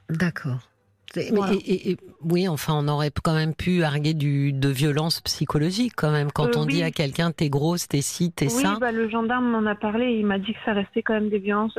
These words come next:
Speaker 2: psychologiques.
Speaker 1: Bien sûr.
Speaker 2: Euh, mais le problème, c'est qu'il m'a dit que ça servait à rien de porter plainte car il n'ira pas loin puisque j'ai, j'ai eu la dépression, mais j'ai pas eu les I T T, en fait.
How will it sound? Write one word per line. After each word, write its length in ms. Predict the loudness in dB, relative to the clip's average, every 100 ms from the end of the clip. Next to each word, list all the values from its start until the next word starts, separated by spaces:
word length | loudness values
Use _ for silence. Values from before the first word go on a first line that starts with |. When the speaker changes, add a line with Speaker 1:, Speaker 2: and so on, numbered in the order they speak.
| -6
Speaker 2:
psychologiques. 500 | -6 -4 0 2 2
Speaker 1:
Bien 140 | 0
sûr. 300 | 0 -2 -2 -4 _ -20 -20 _ -2
Speaker 2:
Euh, 120 | -2
mais 140 | 0
le 80 | -2
problème, 320 | -4 -4 -4 -4
c'est 80 | -4
qu'il 100 | -2
m'a 100 | -2
dit 180 | -4 -8 -4
que 140 | -2 -2
ça 100 | -4
servait 240 | -2 0
à 40 |
rien 160 | 0 0
de 60 | 0
porter 320 | -4 -4 -2
plainte 260 | 0 0 0
car 140 | -2
il 220 | 0 2
n'ira 220 | 2 0
pas 160 | 0 0
loin 220 | 0 -2
puisque 280 | -4 -6 -2
j'ai, 200 | -2 -2 _ -6
j'ai 120 | -2
eu 120 | 0
la 120 | 2 0
dépression, 480 | -2 -4 -6 -2
mais 140 | 0 0
j'ai 120 | -2
pas 140 | 0
eu 220 | 0 0 0
les 140 | 0
I 140 | 0
T 160 | -4 -6
T, 200 | -4 -4
en 80 | -4
fait. 180 | -6